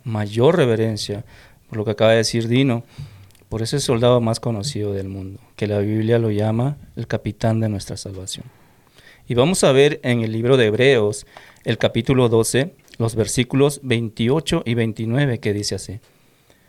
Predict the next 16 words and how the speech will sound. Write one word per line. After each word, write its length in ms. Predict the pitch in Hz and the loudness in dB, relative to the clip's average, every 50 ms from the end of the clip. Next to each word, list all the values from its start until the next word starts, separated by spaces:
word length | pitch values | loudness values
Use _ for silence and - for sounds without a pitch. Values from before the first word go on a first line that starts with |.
| - _ - | -20 _ -4
"Así 300 | - - - - 156 156 | -4 -4 -2 -2 -4 -4
que, 220 | - - 170 180 190 | 0 0 0 0 0
recibiendo 640 | - 123 131 123 - - 110 113 113 117 123 131 | 0 0 0 0 0 -2 -2 0 0 0 2 2
nosotros 540 | 131 117 107 - - 120 123 - 131 - - | 0 0 -2 -2 -2 -2 -2 -2 -6 -6 -4
un 140 | 123 120 107 | -4 -4 -2
reino 280 | - 113 110 113 117 117 | -2 -2 -2 -2 -2 -4
inconmovible, 760 | 120 - 117 107 107 98 95 104 107 117 123 110 95 95 - _ _ _ _ _ _ _ _ _ _ _ _ _ _ _ | -4 -4 -2 -2 -2 -4 -4 -4 -4 -4 -4 -4 -6 -6 -8 _ _ _ _ _ _ _ _ _ _ _ _ _ _ _
tengamos 640 | - 131 123 123 117 110 131 156 196 180 156 131 127 | -2 0 0 2 2 2 2 4 4 2 2 0 0
gratitud, 600 | 120 117 110 - - 104 - - - 101 104 104 - - - - _ _ _ _ _ - | 0 0 0 0 -4 -10 -8 -8 -8 -8 -8 -8 -12 -18 -20 -20 _ _ _ _ _ -4
y 80 | - 120 | 0 2
mediante 560 | 120 127 127 135 139 131 127 - 131 135 143 | 2 4 4 4 2 2 4 4 6 6 6
ella 220 | 151 151 160 160 | 4 4 2 2
sirvamos 560 | 151 - 147 131 131 123 120 127 131 127 - 139 | 2 2 0 2 2 2 4 4 2 2 2 2
a 80 | 120 | 2
Dios, 400 | 107 110 113 113 120 135 - - - - - - - - - | 2 4 4 4 4 2 0 -6 -16 -20 -20 -20 -18 -8 -2
agradándole", 880 | - 113 113 110 107 107 107 107 113 117 123 131 139 143 151 170 - | 0 2 4 4 4 4 4 4 4 4 4 4 4 4 4 2 0